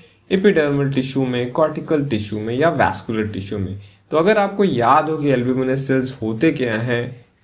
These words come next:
या अगर आपको नहीं याद है तो मैं आपको बता देता हूँ कि अगर आपने जैसे angiosperm के बारे में पढ़ा होगा तो सीव tube element होते हैं, सीव tube element के साथ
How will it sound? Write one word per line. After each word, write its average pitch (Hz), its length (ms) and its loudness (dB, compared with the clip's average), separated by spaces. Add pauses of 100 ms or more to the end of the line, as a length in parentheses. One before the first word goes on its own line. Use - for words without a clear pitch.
(140)
या 127 120 6
अगर 123 180 2
आपको 131 260 -2
नहीं 127 420 2
याद 123 260 0
है 135 160 0
तो 139 60 -4
मैं 120 140 -2
आपको 110 260 -6
बता 104 340 2
देता 123 280 -2
हूँ 127 460 -6 (340)
कि 147 120 -2
अगर 180 260 2
आपने 180 300 0
जैसे 165 300 0
angiosperm 147 640 0
के 160 60 2
बारे 135 360 2
में 139 100 -2
पढ़ा 131 140 0
होगा 131 320 2
तो 131 120 -4
सीव 131 440 0
tube 127 220 2
element 135 440 0
होते 123 240 -2
हैं, 127 180 -4
सीव 123 460 -2 (180)
tube 131 340 2
element 123 380 -2
के 123 80 -2
साथ 143 320 2